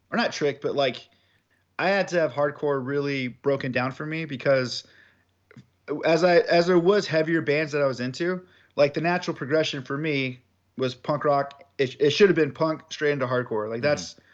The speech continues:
Speaker 1: kind of what the natural prog-, progression should have been. But I was, I just thought everything with screaming was, like, more metal
Speaker 2: Mm-hmm.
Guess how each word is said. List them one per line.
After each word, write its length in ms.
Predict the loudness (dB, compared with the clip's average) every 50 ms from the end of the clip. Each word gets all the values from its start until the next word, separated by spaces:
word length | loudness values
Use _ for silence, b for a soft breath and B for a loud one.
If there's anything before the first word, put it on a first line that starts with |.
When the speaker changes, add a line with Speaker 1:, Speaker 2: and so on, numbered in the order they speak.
| b b b
Speaker 1:
kind 200 | -2 0 0 0
of 80 | 0
what 200 | -2 -4 -4 -4
the 80 | -6 -6
natural 320 | -4 -4 -6 -6 -8 -8 -4
prog-, 320 | -4 -4 -4 -6 -12 -16
progression 400 | -14 -6 -2 -2 -2 -2 -4 -8
should 120 | -8 -10 -10
have 80 | -8
been. 200 | -8 -10 -10 -10 _ b b b b b b b b b b b -4
But 340 | 2 4 4 4 2 0 -4
I 160 | -2 0 2 2
was, 360 | 2 2 0 -4 -8 -12 -14 _ -4
I 180 | 0 0 0 0
just 220 | -2 -4 -6 -4 -2
thought 320 | -2 0 0 -2 -2 -2
everything 800 | -2 -2 -2 -2 -4 -4 -2 -2 -4 -4 -6 -10 -12 -6 -6 -4 -4
with 120 | -4 -6
screaming 460 | -6 -6 -6 -6 -4 -4 -4 -6 -4 -4
was, 140 | -4 -2 -2
like, 160 | -2 -2 -2
more 200 | -4 -2 -2 0
metal 560 | 0 0 0 0 2 0 0 -2 -4 -8 -16 -14 -12
Speaker 2:
Mm-hmm. 220 | -10 -10 -10